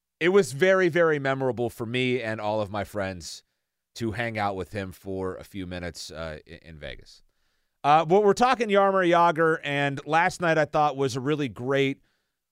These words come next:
remembrance of his career, celebration of who he is and what he meant to hockey in this region and, uh, just sports in general in this region. And, and I thought it was very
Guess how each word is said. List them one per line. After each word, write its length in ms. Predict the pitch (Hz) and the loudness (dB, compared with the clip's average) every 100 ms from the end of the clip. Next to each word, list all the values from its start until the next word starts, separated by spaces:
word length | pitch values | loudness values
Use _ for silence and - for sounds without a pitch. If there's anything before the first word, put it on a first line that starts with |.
| - | -6
remembrance 680 | 147 180 208 196 190 - | 0 2 4 2 2 0
of 160 | 143 131 | -4 0
his 180 | 151 - | -2 -2
career, 500 | 151 139 170 170 165 | -6 -2 0 0 0
celebration 800 | - 151 143 127 156 160 165 147 | -2 -2 -2 -2 -2 -2 -4 -6
of 200 | 127 - | -6 -8
who 200 | 175 175 | -10 -10
he 300 | 175 156 143 | -6 -2 2
is 280 | 147 135 131 | 2 0 -6
and 180 | 120 | -8
what 160 | 120 143 | -6 -6
he 160 | 143 139 | -6 -6
meant 380 | 135 131 117 - _ _ _ _ | -2 -4 -6 -18 _ _ _ _
to 380 | - 156 147 139 - | -2 2 2 2 -2
hockey 460 | 147 147 151 139 | -2 -2 -2 -6
in 280 | 139 127 131 | -4 -6 -4
this 260 | 123 120 - | -4 -4 -6
region 480 | 127 135 110 131 120 | -6 -4 -4 -4 -6
and, 180 | 113 | -8
uh, 200 | 113 107 | -6 -4
just 220 | 101 123 - | -4 -6 -8
sports 360 | - 143 - | -4 -4 -4
in 80 | 113 | -10
general 500 | 101 127 127 104 90 _ _ _ _ | -6 -4 -2 -4 -6 _ _ _ _
in 160 | 123 127 | -6 -2
this 200 | 123 - | -2 -4
region. 440 | 127 120 104 120 | -6 -6 -6 -8
And, 120 | 117 120 | -8 -6
and 120 | 127 | -4
I 80 | 135 | -2
thought 220 | 147 143 | 2 0
it 80 | 127 | 0
was 140 | 123 | -6
very 500 | 98 135 139 127 104 | -2 0 0 0 -4